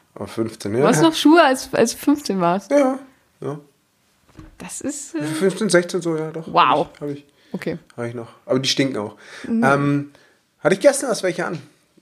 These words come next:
Speaker 1: Äh, die sind ein bisschen ausgeblichen. Sonst, die waren so blau, die waren so blau. Jetzt sind sie vielleicht noch so blau.
Speaker 2: Also sie waren mal royalblau und jetzt sind sie hellblau.
Speaker 1: Ja. Also ja, gut, nur weil ihr nicht zuguckt, Alter, was geht bei euch?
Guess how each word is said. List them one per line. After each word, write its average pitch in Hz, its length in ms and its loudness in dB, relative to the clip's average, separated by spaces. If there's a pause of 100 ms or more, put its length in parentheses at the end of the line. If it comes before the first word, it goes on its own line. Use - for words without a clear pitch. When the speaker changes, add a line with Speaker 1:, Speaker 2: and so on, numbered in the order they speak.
(140)
Speaker 1:
Äh, 120 120 -4
die 143 80 -2
sind 185 80 0
ein 196 40 -2
bisschen 202 160 -2
ausgeblichen. 185 580 -2 (280)
Sonst, 139 220 -6
die 143 80 -2
waren 170 160 6
so 190 100 6
blau, 170 280 4
die 151 120 -4
waren 160 160 2
so 170 100 2
blau. 165 340 -4 (120)
Jetzt - 160 -14
sind 156 120 -6
sie 127 60 -12
vielleicht 131 240 -6
noch 123 120 -12
so - 180 -12
blau. 120 300 -10 (140)
Speaker 2:
Also 208 200 -2
sie 208 80 -4
waren 220 200 4
mal 226 260 4
royalblau 208 640 4
und 226 100 2
jetzt 214 160 -2
sind 208 160 -6
sie 190 80 -4
hellblau. 170 540 -2
Speaker 1:
Ja. 117 200 -2 (1000)
Also 107 200 -6
ja, 120 180 2
gut, 135 320 -4 (160)
nur 143 180 4
weil 139 120 8
ihr 143 80 4
nicht 127 160 -2
zuguckt, - 340 -6
Alter, 113 220 0
was 104 160 -8
geht - 140 -8
bei 95 100 -2
euch? 98 220 -4